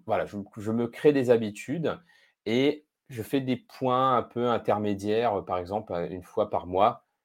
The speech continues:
Je dis : « OK, bah, où j'en suis ? Heu, est-ce que je suis content de mon, ma progression ? Si oui, je continue. Sinon, qu'est-ce que je dois changer ? » Et ça, c'est vraiment mon, mon processus quand je veux apprendre, notamment pour une langue, mais pour, heu, tout, en fait, sur le long terme, en tout cas.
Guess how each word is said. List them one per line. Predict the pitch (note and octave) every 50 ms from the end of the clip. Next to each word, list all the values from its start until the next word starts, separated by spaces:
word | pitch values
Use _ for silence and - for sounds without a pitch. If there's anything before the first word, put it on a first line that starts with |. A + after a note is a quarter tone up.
| _ _ _ _ _ - - -
Je | - -
dis : « | G2 F#2
OK, | F2+ - - A#2+
bah, | A2+ G2+ F#2+
où | G2 G2
j'en | G#2+ A2 G#2+
suis ? | - - G2+ F2 - _ _ _ _ _ _ _ _ _ _ - -
Heu, | F2+ E2+ E2+
est-ce | F2 - -
que | - -
je | -
suis | - G#2+
content | - A2+ G#2 G#2 - A2+ A2+ A2
de | G2+ G2+ G2 F#2+
mon, | F#2+ F#2 F#2
ma | F2+ F#2 F2+
progression ? | - - - F#2+ E2 F2+ E2+ - - B2+ C3 C#3 D3+ D3 - - - - _ _ _ _ _ _ _ _ _ - A2+
Si | - - - - B2 A2+
oui, | A2+ B2+ C3 -
je | - -
continue. | - G#2 - - - G#2+ G#2+ A#2+ C#3+ D3
Sinon, | - - - A2 G#2+ B2 C#3+ C#3
qu'est-ce | - A2 - -
que | A#2 G2+
je | G2+
dois | G#2 -
changer ? » | - - A#2 G2+ F2 E2+ - - _ _ _ _ _ _ _ _ _ _ _ -
Et | - F2+
ça, | - - B2+ B2+
c'est | - - A#2
vraiment | A2 A2 G#2+ A#2+ A#2+ B2
mon, | A2+ G#2 G#2 G2+ F#2+ F#2 F#2 F2+ F2+ F2+ _ _ _
mon | - G#2 G2 G2+
processus | - - G2+ - - G2+ - - - A#2 - -
quand | G#2+ G#2+ F#2+
je | F2 F2+ F#2
veux | F2 G2 G2+ F#2
apprendre, | F#2 - - - A2+ A2+ G#2+
notamment | F#2+ F#2+ - F#2 E2+ F2+ G2+ -
pour | - - F#2+ E2+
une | E2+
langue, | F#2 G2+ G#2+ G2 F2+
mais | E2 E2+
pour, | F2 - G2 F#2 E2 E2 D#2
heu, | D2+ -
tout, | - - B2+ A2
en | E2+ -
fait, | - - - _ _ _ _ -
sur | - - G#2 F#2+
le | G2 G2
long | F#2+ F#2+ F#2
terme, | - G2 E2+ E2
en | D#2+
tout | - - _
cas. | - -